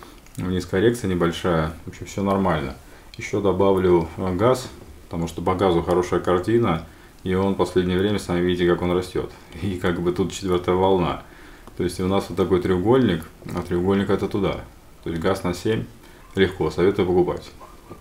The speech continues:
Золото подтвердило рост. Единственное, что, м, непонятно, что это, как это, куда это. Но тысяча восемьсот тридцать пять оно пойдёт. Ну, то есть вот как что-нибудь такое, такое.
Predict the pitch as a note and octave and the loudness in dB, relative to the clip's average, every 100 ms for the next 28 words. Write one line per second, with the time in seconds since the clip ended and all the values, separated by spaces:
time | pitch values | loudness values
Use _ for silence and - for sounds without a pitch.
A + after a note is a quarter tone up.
0 | - - - - - - - - F#2 G2+ | -20 -20 -20 -20 -20 -20 -18 -8 -2 2
1 | A#2+ G2+ F2 E2+ E2 F#2 G2 G2+ G#2 G2 | 6 6 4 2 -2 -2 0 -2 0 2
2 | F2+ A2+ C#3+ C#3+ F#2+ G#2 A2+ F#2+ F2+ - | 4 4 2 0 -4 -4 -2 -6 -6 -2
3 | G#2 A2 G#2 F#2 F2 D#2+ E2 F2+ F2 E2+ | 2 2 2 2 0 -2 -2 0 0 0
4 | E2+ F2+ F#2 G2+ G2+ G#2 F2+ F2 E2 D#2+ | 0 -2 -2 -2 -2 -2 -2 -2 -2 -4
5 | - - G2 G2 F2+ - - F#2 F#2 F2 | -8 -4 2 4 4 0 0 0 0 -4
6 | E2 F2+ E2 F2+ F2+ F2 E2 - - - | -4 -4 0 0 0 -2 -6 -8 -20 -20
7 | - - - F#2+ F#2+ F#2+ F#2 F2+ A2+ A2 | -20 -20 -8 -2 2 4 2 2 0 0
8 | G2 - G2+ G2+ - G2+ G2 F#2 F#2 F#2+ | -2 -2 -2 -2 0 0 0 -2 0 0
9 | F#2 D2+ C2+ - - - - - - F#2 | 2 -2 -4 -12 -20 -20 -20 -20 -16 -14
10 | F2 E2 D#2+ D#2+ - E2 F2+ E2 F2 - | -8 -8 -8 -10 -10 -10 -8 -6 -4 0
11 | F#2+ F2 F2+ - C3+ F#2+ | 0 0 -2 0 2 2